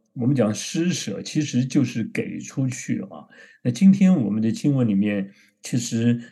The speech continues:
讲的不止一次哈，说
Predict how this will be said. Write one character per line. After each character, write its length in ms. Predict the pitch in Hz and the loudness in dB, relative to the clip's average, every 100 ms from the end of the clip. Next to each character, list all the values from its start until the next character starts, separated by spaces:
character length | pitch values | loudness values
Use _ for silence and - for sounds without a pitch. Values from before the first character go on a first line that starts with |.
| _ | _
讲 220 | 107 104 | -2 2
的 80 | 110 | 2
不 220 | - 131 | 2 0
止 200 | - 107 | 0 -2
一 160 | 110 | -2
次 420 | 117 - - 123 - | -2 -2 -2 0 -2
哈， 220 | 87 - - - | -4 -10 -16 -20
说 520 | - - 123 127 131 | -6 2 6 8 6